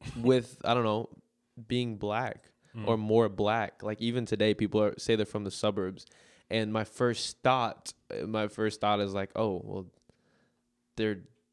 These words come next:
Speaker 1: sub-, I don't know." Like, you know what I mean? Like, not as cultured, or they don't know
Speaker 2: Mm.
Speaker 1: what city life is
Speaker 2: Yeah,
Speaker 1: like,
Speaker 2: yeah, yeah, yeah, no.
Speaker 1: right? Even though I'm not, I don't live in a bad part of Minneapolis. Like,
Speaker 2: Yeah,
Speaker 1: I,
Speaker 2: yeah.
Speaker 1: I live in a nice part.
Speaker 2: No, y'all
Speaker 1: Right?
Speaker 2: do well.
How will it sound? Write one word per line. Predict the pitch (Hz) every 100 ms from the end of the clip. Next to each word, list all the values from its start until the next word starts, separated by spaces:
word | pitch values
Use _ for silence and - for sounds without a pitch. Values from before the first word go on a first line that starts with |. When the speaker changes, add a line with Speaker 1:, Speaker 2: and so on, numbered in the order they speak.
| _ _ _ _
Speaker 1:
sub-, | - - 113 98
I | -
don't | 107
know." | 98 98 110
Like, | 110 113
you |
know | 127
what | 131
I |
mean? | 127 123
Like, | 113 110
not | 117 113
as | 104 107
cultured, | - 120 113 - 107 87
or | 104
they | 104 110
don't | 113 120
know | 113
Speaker 2:
Mm. | 110
Speaker 1:
what | 110
city | - - 135 131
life | 120 117 107 113
is | 113
Speaker 2:
Yeah, | 113
Speaker 1:
like, | 110
Speaker 2:
yeah, |
yeah, | 107
yeah, | 104 95
no. | 92
Speaker 1:
right? | 113 120
Even | 135 147
though | 143
I'm | 113 127
not, | 131 120
I | 117
don't | 139 135
live | 131
in |
a | 113
bad | 95 117 113
part | 120 113
of | 95
Minneapolis. | 90 87 - 120
Like, | 113
Speaker 2:
Yeah, | 117
Speaker 1:
I, |
Speaker 2:
yeah. | 113
Speaker 1:
I |
live | 123 123
in |
a | 117
nice | 104 107 -
part. | - 98 - _ -
Speaker 2:
No, | 165
y'all | 117 110
Speaker 1:
Right? | 113
Speaker 2:
do | 127 120
well. | 147 104